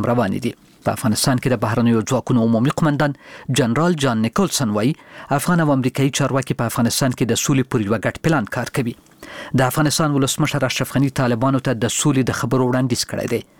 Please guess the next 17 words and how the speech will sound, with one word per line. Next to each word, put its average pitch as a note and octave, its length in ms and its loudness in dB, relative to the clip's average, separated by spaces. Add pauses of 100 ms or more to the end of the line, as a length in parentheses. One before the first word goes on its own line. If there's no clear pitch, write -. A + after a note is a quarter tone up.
(340)
خو C3+ 180 0
طالبانو F3 400 2
ویلي E3 300 2
دي D3+ 80 0
چې - 380 -2
له A#2 140 0
امریکایانو C3 540 0
سره A#2 220 -2
ښایي A2+ 320 0
خبرې C3+ 320 0
وکړي، G#3+ 220 0
خو G3+ 180 0
له D#3+ 80 0
افغان C#3+ 240 -2
حکومت A#2 400 -2
سره - 160 -4
خبرې A#2 240 2